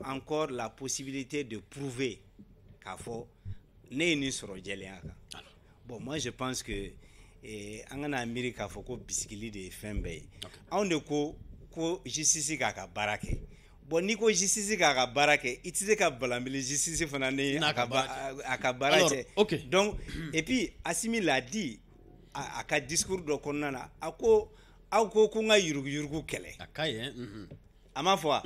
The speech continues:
Speaker 2: <laughs> Awɔ.
Speaker 1: Ayiwa, n'a daminɛna,
Speaker 2: Segin kɔ t'a la.
Speaker 1: segin kɔ t'a la dɛ, n tɛ mɔgɔ lamɛn dɛ. A m'a fɔ wa?
Speaker 2: <laughs> A kuma.
Speaker 1: Bon, moi, je,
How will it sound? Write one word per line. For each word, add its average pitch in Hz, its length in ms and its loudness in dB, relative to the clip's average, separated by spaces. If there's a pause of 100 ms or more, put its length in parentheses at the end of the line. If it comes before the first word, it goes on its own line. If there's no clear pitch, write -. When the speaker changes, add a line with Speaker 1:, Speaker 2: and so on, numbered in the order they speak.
Speaker 2:
<laughs> - 100 -12
Awɔ. 120 320 0 (260)
Speaker 1:
Ayiwa, 190 240 10 (300)
n'a 233 260 10
daminɛna, 175 580 10
Speaker 2:
Segin 131 340 -6
kɔ 135 140 -2
t'a 139 140 0
la. - 20 -2
Speaker 1:
segin 180 420 4
kɔ 180 140 4
t'a 202 140 8
la 175 160 8
dɛ, 160 120 8
n 156 60 0
tɛ 202 160 6
mɔgɔ 135 160 0
lamɛn 127 300 2
dɛ. 123 80 -8 (580)
A 139 80 -2
m'a 175 160 6
fɔ - 80 -6
wa? 104 140 -2 (140)
Speaker 2:
<laughs> - 160 -12
A 107 100 -8
kuma. 98 220 -12
Speaker 1:
Bon, - 160 -4
moi, 214 140 -2
je, 170 120 -2